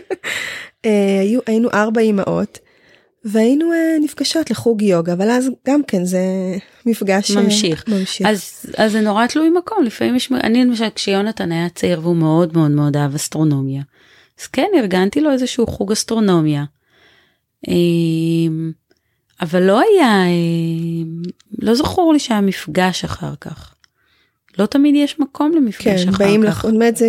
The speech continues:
Speaker 1: גם עניין, אה, לוגיסטי.
Speaker 2: כן, הרבה פעמים זה עניין לוגיסטי. אה, אבל אני חושבת שהיום, אה, יש הרבה יותר חוגים מב-, מ-, מבעבר. שהם
Speaker 1: מעניין שיש גם איזושהי אבולוציה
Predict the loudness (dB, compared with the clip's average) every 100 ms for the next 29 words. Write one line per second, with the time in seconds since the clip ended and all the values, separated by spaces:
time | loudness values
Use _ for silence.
0 | 2 2 2 2 2 0 -2 -4 -6 -8
1 | -10 -12 -16 _ _ -8 0 2 2 -4
2 | -6 -4 -2 0 0 0 -2 -2 -2 -2
3 | -4 -6 -6 _ _ _ _ _ _ -4
4 | 0 2 2 0 0 0 2 0 2 2
5 | 4 0 -4 _ _ -6 -2 0 0 -2
6 | -2 -4 -4 -2 -2 -2 -4 -4 -8 -2
7 | 2 2 0 -4 _ -6 -2 0 0 -4
8 | -2 0 2 0 -2 -2 0 2 0 -2
9 | -4 -4 -4 -8 _ _ _ _ _ _
10 | _ _ _ _ _ -6 0 2 2 2
11 | 2 2 2 0 2 0 0 0 0 2
12 | 2 2 0 0 0